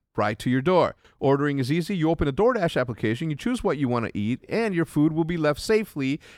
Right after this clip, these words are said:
outside of your door with the new contactless delivery drop-off setting. With over three hundred thousand partners in U S, Puerto Rico, and Australia, and Canada, Canada, as I like to say it,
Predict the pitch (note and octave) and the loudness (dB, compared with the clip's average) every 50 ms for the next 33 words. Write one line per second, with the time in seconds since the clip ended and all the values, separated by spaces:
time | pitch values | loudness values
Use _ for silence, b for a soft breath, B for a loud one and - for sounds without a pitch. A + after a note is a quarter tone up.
0 | B B - B3 C#4+ C#4+ - - G3+ D#3 C#3+ C3 B2 A2+ G2+ A#2 C3+ E3+ F3+ F#3 | B B 0 2 2 2 2 0 2 2 2 2 0 0 0 0 2 2 2 0
1 | E3 - C#3+ E3+ G#3+ F#3+ - - G#3 A3 - A#3 G#3+ - A3+ A3 - - F3 C#3+ | 0 -2 -2 -4 -4 -4 -2 -2 -2 -2 0 -2 -4 -2 -2 -4 -4 -2 -2 0
2 | C3+ C#3+ C3+ C#3+ D3 C#3+ B2+ - A#2 G#2 - A2+ G2+ G2 - - F3 E3 C#3 G2+ | 0 0 0 0 -2 -2 -2 0 0 0 0 0 -2 -2 2 2 2 4 2 0
3 | F2+ B B B B B C3+ B2 D#3+ C#3 C3 B2 - - G3+ A#3 A#3 A3 D3+ - | -4 B B B B B -2 0 0 0 0 -2 -2 0 0 2 2 0 0 0
4 | G#3 A3+ G#3+ F#3 F3+ F3 D3+ _ - E3 D#3 D#3+ D3+ - D#3+ B2+ - C3+ B2+ A#2 | 0 0 2 2 0 0 0 _ 2 2 4 4 2 0 -4 -4 0 0 0 2
5 | B2+ C3+ A#2+ G#2 G2+ F#2 G2+ B2+ D3 C#3+ C3+ C3+ - - - - C3+ B2+ A#2+ A#2 | 0 -2 -2 -2 -2 0 2 2 4 4 4 4 4 2 0 0 0 0 0 0
6 | B2 B2+ B2+ - - A#2 G#2 A2 - - A#3 B3 A#3 G3 D3 C3+ C3 C3+ D3+ b | 0 -2 -2 -2 -4 -4 -6 -4 -2 2 2 4 4 4 2 2 0 0 -2 b
7 | b b b b b - C3+ E3 G3 - - A#3+ B3 B3+ A3+ F3 C#3 C#3 E3 G#3+ | b b b b b -2 0 0 -2 0 0 0 0 0 0 0 0 0 0 -2
8 | - - - F3 E3 F#3 G#3+ A3 E3 C#3 A2 - A#2+ D3+ G3 b b b b b | -4 -4 -4 -2 -2 -2 -4 -4 -4 -6 -6 -4 -4 -6 -6 b b b b b
9 | - B2+ B2+ - A#2+ A2+ G#2 G2+ G2 - - - - C#3 G3+ A#3+ - | -8 -8 -4 -2 -2 -2 -2 -2 -4 -6 -8 -4 -2 0 0 0 -2